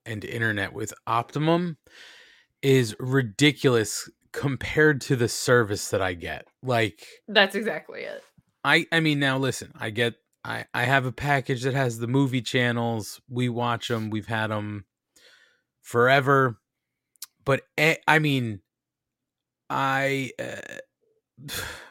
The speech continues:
Speaker 1: the, the cable pixelates all the fucking time
Speaker 2: Mm-hmm.
Speaker 1: on different channels. It's not just, like, a couple channels. It's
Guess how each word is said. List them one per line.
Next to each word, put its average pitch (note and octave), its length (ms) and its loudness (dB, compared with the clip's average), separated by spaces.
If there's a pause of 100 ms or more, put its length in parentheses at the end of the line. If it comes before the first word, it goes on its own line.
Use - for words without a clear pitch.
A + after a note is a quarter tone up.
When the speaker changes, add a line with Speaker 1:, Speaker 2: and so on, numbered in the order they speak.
(460)
Speaker 1:
the, B2 680 2
the A#2 120 -2
cable F3 400 6
pixelates F3 640 2
all E3+ 140 6
the D#3+ 60 2
fucking E3+ 380 -2
time D#3 460 0 (360)
Speaker 2:
Mm-hmm. A3 180 -4
Speaker 1:
on B2+ 180 0
different D3+ 380 2
channels. C#3+ 500 0
It's - 240 -8
not C3+ 180 2
just, D#3 220 -2
like, C3+ 160 0
a B2 40 -6
couple C3+ 360 -2
channels. G#2+ 440 -2
It's A#2 200 -6